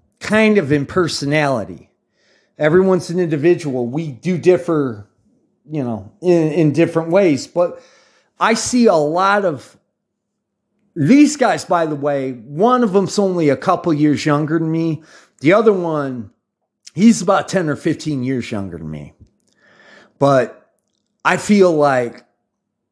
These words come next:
you know, when I, when I listen to these guys, I just felt like, you know, we had a lot in common. And I, I, I, I'm almost ashamed to admit that because I'm talking about a podcaster,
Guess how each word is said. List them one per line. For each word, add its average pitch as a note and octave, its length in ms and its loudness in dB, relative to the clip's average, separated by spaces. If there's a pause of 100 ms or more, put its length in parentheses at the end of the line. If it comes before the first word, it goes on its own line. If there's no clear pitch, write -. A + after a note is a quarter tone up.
(220)
you C#3 120 -4
know, B2+ 100 0
when C3+ 320 0
I, D3 80 -2
when D3+ 200 0
I E3+ 120 0
listen F#3 440 0
to D3+ 60 -2
these C#3 240 -6
guys, A2+ 560 -6 (680)
I D3+ 120 2
just D#3+ 340 0
felt D3+ 340 0
like, A#2+ 520 -4 (240)
you C3 160 -8
know, A2+ 200 -4
we B2+ 260 0
had E3 220 4
a B2 60 0
lot B2 280 -2
in A2+ 80 -10
common. G#2 600 -8 (1300)
And D#3 360 0
I, B2 260 -12 (260)
I, D#3 140 -2
I, D#3+ 760 -4
I'm F3 180 0
almost B3 480 4
ashamed G3 460 0
to C#3+ 120 2
admit C#3+ 480 0
that C3 320 2
because C#3 260 -4
I'm D#3 100 -2
talking F#3+ 340 0
about C#3 200 2
a F#2+ 40 -4
podcaster, A#2 960 -6